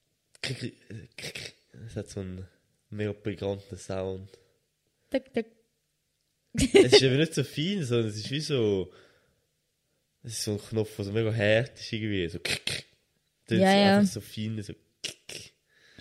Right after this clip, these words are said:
Speaker 2: Ja, aber er ist nicht so, er ist nicht so, er ist mehr so.
Speaker 1: Gell?
Speaker 2: So.
Speaker 1: Was drückst du da für Zeug? <laughs> Hey, das ist doch so, als würdest du so,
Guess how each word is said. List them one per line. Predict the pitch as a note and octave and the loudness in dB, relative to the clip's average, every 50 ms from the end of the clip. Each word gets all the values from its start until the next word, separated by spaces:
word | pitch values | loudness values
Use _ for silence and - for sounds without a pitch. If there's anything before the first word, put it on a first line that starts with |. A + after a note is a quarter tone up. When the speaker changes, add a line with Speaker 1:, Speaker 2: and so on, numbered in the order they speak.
| - - - - - _ | -20 -20 -20 -20 -10 _
Speaker 2:
Ja, | - G#3 A#3+ | 6 8 8
aber | C4 A#3+ C#4+ C4 | 8 8 8 8
er | B3 A#3 | 8 8
ist | A#3+ A#3 - | 8 6 6
nicht | A#3 A#3 A3+ A3 G#3+ | 4 4 2 2 0
so, | G#3 - G3+ G3 F#3+ F#3 - | 0 2 2 2 2 2 2
er | - F#3 | 0 0
ist | F#3+ G#3 | 2 2
nicht | G3+ - | 2 2
so, | F#3 E3+ - - - - - - - - _ _ _ _ | 0 -6 -6 -6 -4 -4 -4 -6 -10 -16 _ _ _ _
er | - F#3+ | -2 0
ist | F#3+ F#3 | 2 4
mehr | G#3 G#3 A3+ | 4 4 6
so. | G#3 G3 F3 D3+ - - - D3+ D#3 D#3+ - - _ _ _ _ _ _ _ _ _ _ _ _ _ _ _ _ _ _ _ _ _ G2+ | 6 4 2 2 0 -6 -8 -2 0 0 0 0 _ _ _ _ _ _ _ _ _ _ _ _ _ _ _ _ _ _ _ _ _ -16
Speaker 1:
Gell? | F#2+ A2 A#2 C3 C#3+ - _ _ _ _ _ _ _ _ _ F#3 F3+ | -8 -6 -6 -6 -8 -10 _ _ _ _ _ _ _ _ _ -10 -6
Speaker 2:
So. | - F3 D#3+ D#3 D#3+ E3 F3+ G#3 - - _ _ | -4 -4 -2 -2 -2 -2 -2 -4 -4 -8 _ _
Speaker 1:
Was | - - B3+ B3+ | 0 2 2 4
drückst | A3+ D4 - - - | 4 2 2 2 0
du | G3+ | 0
da | - G2 G2 G2 | 0 0 -2 -4
für | F2 F#2 E2+ - - _ - - _ _ - | -6 -8 -12 -12 -14 _ -20 -20 _ _ -8
Zeug? | - G#2+ G#2 - - D#3 | -4 0 2 2 2 2
<laughs> | - G4 C#5 F#4 C4+ - E5 E5 - - - - _ - - - - - F#4+ - - _ _ - G4+ - - C#4+ F4 - - D4 A3+ D3+ | 2 2 2 4 8 8 8 8 6 -2 -18 -20 _ -12 -10 -10 -10 -10 -12 -16 -20 _ _ -8 -2 0 0 2 2 2 0 -2 -4 -2
Hey, | - C3 C3+ C#3 | 2 2 2 4
das | C#3 C3 | 2 0
ist | - - | -2 -4
doch | B2 A2+ | -6 -6
so, | - - A#2 A2 G#2+ G#2+ - - - - G#2+ - | -2 0 0 0 0 -2 -8 -16 -20 -20 -8 -2
als | A2+ A2+ A2 - A#2+ | -2 -2 -2 -2 -2
würdest | B2 C#3+ E3+ - - - - | -2 -2 -2 -2 -6 -6 -2
du | C#3+ | 0
so, | C#3 C#3+ C#3+ D3+ E3 D#3+ - | 0 2 2 0 -2 -4 -8